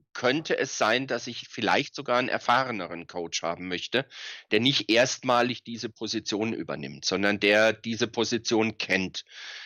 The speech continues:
Äh, und dann wäre DeMeco Ryans erstmal raus. Ähm, wenn's um Coaches geht, die gehen könnten, ich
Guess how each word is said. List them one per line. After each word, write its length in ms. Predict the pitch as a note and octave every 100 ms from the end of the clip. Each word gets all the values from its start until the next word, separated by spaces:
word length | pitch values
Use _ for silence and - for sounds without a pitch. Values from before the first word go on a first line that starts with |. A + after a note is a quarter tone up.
| - -
Äh, 240 | G2 G2+
und 180 | G#2 G#2+
dann 180 | A2+ C3+
wäre 220 | C#3+ C3
DeMeco 400 | B2+ B2 A#2 A#2+
Ryans 460 | G#2+ G2 A#2 B2
erstmal 420 | - F#2 - G2 F#2+
raus. 480 | C2 C#2+ - - - - - - - - _
Ähm, 520 | - G2+ G#2 G#2+ F#2 -
wenn's 480 | - F2+ G#2+ A#2+ A2
um 340 | - A#2+ G2+ E2+
Coaches 520 | B2+ D3 D#3+ D3+ -
geht, 300 | C3 C3 B2+
die 120 | G#2+
gehen 420 | - G#2+ D3 F#3
könnten, 600 | D#3 E3+ E3+ - E3 F3+ -
ich 320 | A2 - -